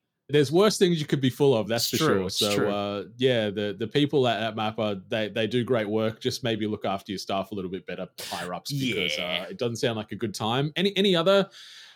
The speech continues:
Speaker 1: ones you wanted to shout out from twenty twenty-three that, uh,
Speaker 2: <sighs>
Speaker 1: stood apart from the pack?
Speaker 2: I'm just trying to think. Um, I think we talked about it quickly before, but Attack on Titan's finally over.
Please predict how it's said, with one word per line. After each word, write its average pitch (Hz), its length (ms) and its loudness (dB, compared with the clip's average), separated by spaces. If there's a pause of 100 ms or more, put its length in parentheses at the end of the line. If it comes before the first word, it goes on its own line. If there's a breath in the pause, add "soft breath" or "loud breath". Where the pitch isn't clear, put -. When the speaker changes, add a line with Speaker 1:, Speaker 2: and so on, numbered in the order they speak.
Speaker 1:
ones 170 240 2
you 175 60 6
wanted 175 120 4
to 170 60 2
shout 175 260 4
out 170 200 0
from 143 400 0
twenty 165 240 2
twenty-three 160 560 2
that, 156 240 0
uh, 143 440 2
Speaker 2:
<sighs> - 60 -4
Speaker 1:
stood 151 140 0
apart 143 280 0
from 143 140 -4
the 139 60 0
pack? 185 320 -4
Speaker 2:
I'm 131 100 -2
just 175 240 0
trying 147 220 2
to 131 40 -10
think. 143 380 -2
Um, 135 400 2
I 143 80 0
think 175 180 -2
we 160 80 0
talked 147 280 -4
about 143 180 0
it 131 80 -10
quickly 143 400 -6
before, 139 400 0
but 127 240 0 (600 loud breath)
Attack 143 300 0
on 143 120 -2
Titan's 143 420 0
finally 151 460 4
over. 190 420 4